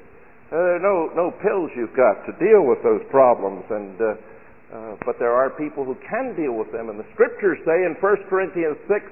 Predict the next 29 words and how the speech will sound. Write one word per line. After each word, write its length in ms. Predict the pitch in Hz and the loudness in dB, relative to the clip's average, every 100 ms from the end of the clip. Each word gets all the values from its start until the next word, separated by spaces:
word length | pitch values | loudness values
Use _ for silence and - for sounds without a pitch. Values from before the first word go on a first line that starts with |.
| 151 | -6
nine, 480 | 208 196 156 208 - - - - | -2 0 0 -2 -6 -16 -8 0
"Such 200 | 214 - - 226 | 0 0 -4 2
were," 640 | 262 208 127 120 208 214 - - - | 6 6 6 2 0 -2 -10 -20 -8
speaking 380 | 139 143 143 139 | -6 -4 -4 -2
of 100 | 127 110 | -4 -2
some 160 | 135 | -6
of 60 | 131 | -2
those 160 | 127 120 - | -2 -2 -6
Corinthians, 420 | 110 110 120 123 - | -6 -6 -8 -8 -4
"some 160 | 190 196 | -2 2
of 140 | 202 | 0
you, 360 | 254 330 175 101 | 0 -2 -2 0
but 240 | - - 156 | 2 2 2
you 220 | 165 151 | -2 0
no 240 | 160 180 180 | 2 2 2
longer 640 | 208 262 269 196 170 - | 4 4 4 4 4 6
are." 480 | 139 120 98 73 78 - | 8 6 6 0 -6 -12
The 80 | 95 | -10
rest 240 | 92 98 101 - | -6 -6 -8 -18
of 120 | 107 | -16
the 60 | - | -2
passage 320 | 101 - 87 - | -2 -2 -10 -8
goes 180 | 101 95 | -4 -4
on 160 | 95 87 | -6 -8
to 100 | 78 | -10
say 180 | - 95 | -4 -4
in 100 | 90 | -4
other 180 | 90 90 | -8 -8
words. 300 | 90 85 - | -6 -8 -8